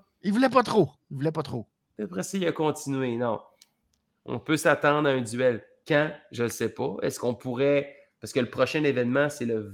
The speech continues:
Speaker 2: vingt-cinq mai, dimanche
Speaker 1: Euh,
Speaker 2: le
Speaker 1: vingt.
Speaker 2: vingt-cinq mai, Double or
Speaker 1: Vingt-huit,
Speaker 2: Nothing.
Speaker 1: à peu près, ouais, dans ces
Speaker 2: Ouais,
Speaker 1: coins-là.
Speaker 2: dans ces eaux-là. Je pense qu'on aurait amplement le temps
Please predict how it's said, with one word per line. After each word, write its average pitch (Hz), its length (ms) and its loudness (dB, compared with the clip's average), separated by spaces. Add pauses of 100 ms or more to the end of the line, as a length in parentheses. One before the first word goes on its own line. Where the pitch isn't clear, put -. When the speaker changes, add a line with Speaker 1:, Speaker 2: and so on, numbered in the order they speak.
Speaker 2:
vingt-cinq 117 960 -6 (140)
mai, 139 560 -2 (220)
dimanche 156 600 -2
Speaker 1:
Euh, 104 80 -4
Speaker 2:
le - 100 2
Speaker 1:
vingt. 143 140 -2
Speaker 2:
vingt-cinq 160 960 0
mai, 180 480 0
Double 185 460 4
or 180 80 4
Speaker 1:
Vingt-huit, 185 160 6
Speaker 2:
Nothing. 190 400 4
Speaker 1:
à 254 80 -4
peu 254 100 0
près, - 120 0
ouais, 95 400 -10
dans - 100 -8
ces - 100 -10
Speaker 2:
Ouais, 160 120 6
Speaker 1:
coins-là. 226 180 6
Speaker 2:
dans 233 100 -2
ces 147 240 0
eaux-là. 165 400 6
Je - 480 -20
pense 123 160 2
qu'on 123 180 2
aurait 120 440 4
amplement 156 560 6
le 131 120 2
temps 127 380 4